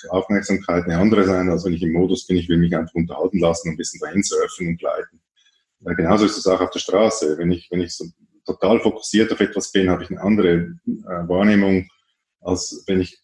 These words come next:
quasi mich inspirieren und, und Window-Shopping mache. Ne? Also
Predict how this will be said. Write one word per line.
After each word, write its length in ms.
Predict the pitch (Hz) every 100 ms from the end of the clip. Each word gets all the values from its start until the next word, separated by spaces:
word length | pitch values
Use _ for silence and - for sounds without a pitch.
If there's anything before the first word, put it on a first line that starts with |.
| -
quasi 220 | 90 87
mich 160 | 87 90
inspirieren 540 | 87 - 87 101 98
und, 180 | 90 90
und 220 | 92 85
Window-Shopping 680 | 101 101 120 - 85 90 80
mache. 320 | 80 80 73 _ _
Ne? 140 | 85 82 -
Also 180 | 87